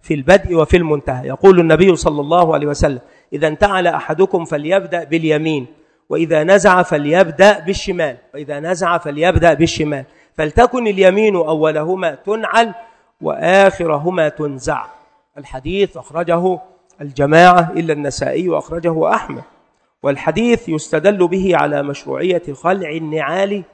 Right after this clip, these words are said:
بالشمال ولبسها باليمين، فيخلع اليسرى قبل اليمنى، وكذلك في الجورب،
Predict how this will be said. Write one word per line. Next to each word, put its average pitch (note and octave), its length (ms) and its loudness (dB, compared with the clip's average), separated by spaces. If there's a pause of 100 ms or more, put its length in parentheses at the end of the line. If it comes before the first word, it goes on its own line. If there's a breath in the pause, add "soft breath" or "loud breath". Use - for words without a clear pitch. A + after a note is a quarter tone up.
بالشمال D#3 540 -4 (340)
ولبسها G#3+ 640 2
باليمين، F#3 580 0 (1000)
فيخلع F#3 580 0
اليسرى F#3 840 2
قبل D#3+ 200 -8
اليمنى، D#3+ 440 -4 (360)
وكذلك E3 580 -10
في D3 120 -16
الجورب، D3 580 -8